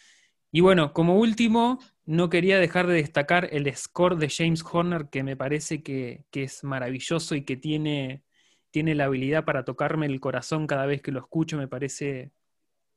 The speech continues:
magistral. Y para cerrar, también quería decir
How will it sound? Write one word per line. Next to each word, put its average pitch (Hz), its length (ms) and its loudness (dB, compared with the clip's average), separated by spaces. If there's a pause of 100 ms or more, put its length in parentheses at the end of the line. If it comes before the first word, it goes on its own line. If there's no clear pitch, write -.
(160)
magistral. 180 760 -2 (1080)
Y 156 1120 -2
para 151 280 2
cerrar, 190 560 0
también 170 360 2
quería 170 260 2
decir 190 560 0